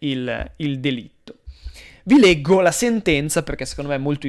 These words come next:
molto bello questo passaggio, vi leggo la sentenza sul punto della telecamera, che dice: "La notte della scomparsa, tanto i carabinieri che le persone accorse in fonderia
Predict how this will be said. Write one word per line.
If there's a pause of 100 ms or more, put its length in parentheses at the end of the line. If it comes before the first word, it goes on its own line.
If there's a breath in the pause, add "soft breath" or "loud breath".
(120)
molto
bello
questo
passaggio,
vi
leggo
la
sentenza (140 loud breath)
sul
punto
della
telecamera,
che
dice: (720 loud breath)
"La
notte
della
scomparsa,
tanto
i
carabinieri
che
le
persone
accorse
in
fonderia